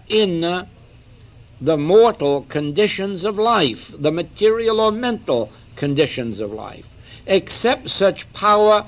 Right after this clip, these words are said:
as we give by acceptance. Just as Jesus, had he not rejected Satan, would have given power to the tempter and then would have been a sinner.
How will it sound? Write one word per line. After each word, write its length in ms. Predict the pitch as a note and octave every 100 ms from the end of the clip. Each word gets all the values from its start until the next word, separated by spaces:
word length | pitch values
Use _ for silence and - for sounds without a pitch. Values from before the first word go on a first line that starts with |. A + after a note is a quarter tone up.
| - - -
as 360 | F3 F3 D#3 C3
we 360 | D3 A#3 A#3
give 600 | E3+ C3+ G#3 G#3 F#3+ E3
by 320 | E3 F#3 F#3+ G3+
acceptance. 1080 | G#3 F#3 - G3 - - - G#2+ - - - - - - - - -
Just 260 | - F3 F3
as 160 | D#3
Jesus, 920 | C#3 G#3 B3 G#3+ C#3 F3 F3 - - - - - - - - - - - - - - -
had 260 | - F3+ F3
he 200 | F3+ F3+
not 280 | F#3 F#3
rejected 840 | - E3 C#3 - A#3 - - F#3 D3+
Satan, 640 | - D#3 D3 F3 D#3+ E3 - - -
would 300 | C#3+ F#3+ F3+
have 280 | E3 D#3+
given 380 | C#3+ F#3 F3 F3+
power 680 | - - G3+ E3+ D3+ D3 C#3+ - - - - -
to 560 | - B3 B3+ G3+ D#3 C#3+
the 240 | C3+ B2+
tempter 680 | B2+ E3 F#3 F3+ - A3+ G#3+ - - - - - - - -
and 120 | C3 B2+
then 180 | D#3+
would 120 | D#3+ E3+
have 100 | E3
been 140 | F3+
a 60 | F#3
sinner. 440 | - B3+ F#3+ G2+